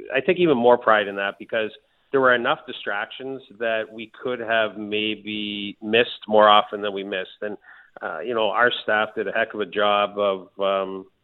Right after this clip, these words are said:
scouring every arena around the world and on a lean budget, I must add, and, and not the biggest staff, but, uh, it just goes to show that you get quality people and you let them do their job, um, they will produce, uh, quality talent.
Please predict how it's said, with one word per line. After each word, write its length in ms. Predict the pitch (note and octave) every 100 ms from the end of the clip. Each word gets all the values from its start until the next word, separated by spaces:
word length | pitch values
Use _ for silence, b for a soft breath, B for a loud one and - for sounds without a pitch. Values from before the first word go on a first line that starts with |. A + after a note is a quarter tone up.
| _ - -
scouring 580 | A2+ A2+ A#2+ B2 A#2 A#2+ _ _ F#2+ G2
every 220 | A#2 B2
arena 280 | A#2+ A#2 A#2+
around 300 | B2 A#2+ A#2
the 60 | A2
world 360 | A2 B2 B2
and 180 | A2+ G#2 _ b b b
on 160 | A2+ A2+
a 60 | G#2+
lean 320 | A2+ B2+ A2+
budget, 320 | A#2 A#2 A#2+
I 80 | A#2
must 300 | A#2 A2 -
add, 340 | G#2 A#2 B2+
and, 160 | G#2+ G#2
and 140 | G#2+
not 160 | A2 -
the 80 | G#2
biggest 280 | A2+ A2+
staff, 360 | - G2+ A2+ A#2+ -
but, 240 | A2 G#2 -
uh, 220 | G#2 G#2
it 60 | G#2
just 160 | B2+ -
goes 220 | B2+ A2+
to 80 | A2 -
show 180 | A2+ A2
that 140 | G#2+ - _ _ _ _ _ _
you 160 | C3+ D3+
get 80 | D3+
quality 320 | D3+ D#3 C3+
people 420 | - D3+ D3+ B2+
and 80 | A#2+
you 160 | A#2
let 320 | A2+ A#2+ C#3+ -
them 160 | D#3+
do 180 | C3+ C#3
their 140 | D3
job, 380 | C#3 A2+ F#2 G#2 - _ -
um, 580 | A#2 A2 G#2+ G#2 G2+ G#2 - _ _
they 240 | G#2+ A2+ A#2
will 160 | A#2
produce, 420 | A#2 G2 A2 A2+ - - -
uh, 140 | A2 G#2+ -
quality 340 | A#2 A2 A2
talent. 380 | G#2 A2 F2+